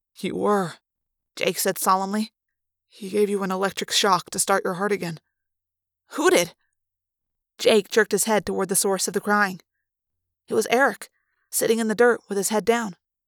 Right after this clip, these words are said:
"Where are we?" I asked. "Little bunch of trees just down from Matcom. Or what's left of Matcom."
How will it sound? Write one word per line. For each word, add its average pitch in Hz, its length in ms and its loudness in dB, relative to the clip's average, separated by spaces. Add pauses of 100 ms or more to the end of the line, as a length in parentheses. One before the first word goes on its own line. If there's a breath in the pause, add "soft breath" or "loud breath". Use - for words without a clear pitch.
(800)
"Where 240 260 4
are 285 140 8
we?" - 260 -2 (400)
I 185 80 0
asked. 185 400 -2 (840)
"Little 202 200 -6
bunch 202 200 -4
of 196 100 -10
trees 202 500 -4 (100)
just - 260 -6
down 196 200 -4
from 185 160 -8
Matcom. 190 420 -8 (800)
Or - 280 -12 (640)
what's - 280 -6
left - 380 -4
of 190 180 -18
Matcom." 180 480 -10